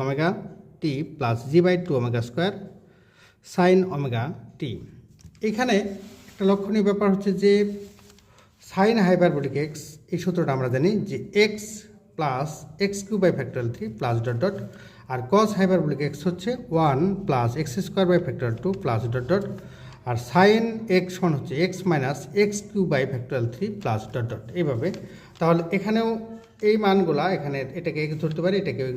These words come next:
ধরতে পারি, এটাকেও x ধরতে পারি, এ ধরে আমরা এরকম পাচ্ছি। অর্থাৎ আর সমান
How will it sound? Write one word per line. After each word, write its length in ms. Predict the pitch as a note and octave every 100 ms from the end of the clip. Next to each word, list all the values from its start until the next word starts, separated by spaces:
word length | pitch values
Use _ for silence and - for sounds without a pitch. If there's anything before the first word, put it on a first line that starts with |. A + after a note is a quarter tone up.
| A#2+
ধরতে 180 | C#3+ E3
পারি, 100 | G3+ F#3
এটাকেও 280 | C3 A#2 G#3+ G#3 - E3+
x 20 | -
ধরতে 200 | C3+ A#2+ C#3+
পারি, 120 | F3+ -
এ 20 | B2
ধরে 120 | C3+ F3+
আমরা 120 | D3 D3
এরকম 200 | G3+ E3+ -
পাচ্ছি। 280 | G#2+ - - - - - - - - -
অর্থাৎ 180 | C3+ C3+
আর 80 | F3 F3+
সমান 160 | G3+